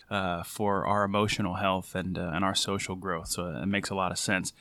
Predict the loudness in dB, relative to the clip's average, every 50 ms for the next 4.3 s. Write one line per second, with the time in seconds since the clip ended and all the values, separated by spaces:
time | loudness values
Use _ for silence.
0 | 0 4 6 8 8 8 8 10 10 12 12 12 12 10 8 8 8 8 8 8
1 | 6 4 2 0 0 0 0 -2 0 0 2 2 2 4 2 4 4 4 4 2
2 | 2 0 -2 0 0 0 2 2 2 2 2 4 6 8 8 8 8 8 6 2
3 | 2 0 -2 -2 0 0 0 0 0 0 0 2 2 4 4 4 6 6 4 4
4 | 4 2 0 -2 -2